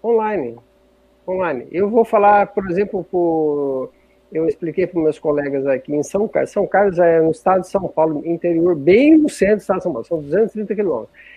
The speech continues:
Eu, eu e vocês aqui, fora o André Luiz, eu tô a quase mil e quinhentos quilômetros de distância de vocês.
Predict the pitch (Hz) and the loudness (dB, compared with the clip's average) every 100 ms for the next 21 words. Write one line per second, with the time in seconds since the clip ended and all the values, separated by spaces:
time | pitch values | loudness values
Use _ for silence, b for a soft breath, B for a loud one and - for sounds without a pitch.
0 | B 220 311 294 247 240 269 277 226 185 | B 4 6 6 6 6 6 6 6 6
1 | 185 175 - 190 175 147 131 214 180 - | 4 2 0 2 2 0 -2 -4 -8 -4
2 | 170 180 202 190 170 160 147 139 143 170 | 0 4 4 2 -2 -2 -4 -4 -4 -2
3 | 180 220 - - b _ _ _ - - | -2 -4 -10 -20 b _ _ _ -8 0
4 | 214 226 208 214 214 208 220 233 233 214 | 4 4 4 2 0 0 -2 -2 -2 -2
5 | 214 208 208 196 185 180 185 190 - 180 | -4 -4 -4 -2 -2 -4 -10 -16 -8 -8
6 | 175 185 185 202 - 110 107 - | -6 -8 -8 -10 -10 -16 -16 -20